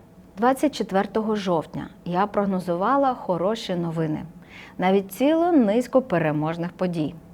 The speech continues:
Що ж відбулося? Україна вимагала дотримання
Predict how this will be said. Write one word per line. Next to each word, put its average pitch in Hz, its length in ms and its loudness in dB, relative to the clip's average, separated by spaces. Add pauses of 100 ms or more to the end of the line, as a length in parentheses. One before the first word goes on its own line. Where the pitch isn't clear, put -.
(140)
Що 262 220 -2
ж 254 120 -6
відбулося? 240 540 -4 (1040)
Україна 277 800 4
вимагала 190 720 0
дотримання 165 640 0